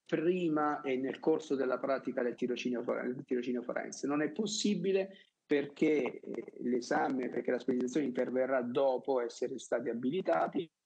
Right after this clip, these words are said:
con i corsi di specializzazione che sono già in corso, eh, mi scusate il gioco di parole, ma sono ancora, sono già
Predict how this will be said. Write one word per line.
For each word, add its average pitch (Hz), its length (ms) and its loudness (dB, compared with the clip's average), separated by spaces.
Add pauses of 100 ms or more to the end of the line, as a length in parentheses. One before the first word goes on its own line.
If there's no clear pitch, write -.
(220)
con 117 120 -2
i - 60 -6
corsi 123 280 0
di 113 60 -2
specializzazione 113 880 -2 (120)
che - 120 -4
sono 113 280 -2
già 120 200 0
in 113 140 -6
corso, 113 580 -2 (300)
eh, 123 120 0
mi 104 140 0
scusate 113 380 0
il 107 80 -2
gioco 113 280 0
di 123 100 0
parole, 127 360 2
ma - 120 -8
sono 117 200 -2
ancora, 120 360 -2
sono 113 220 -4
già 127 300 -2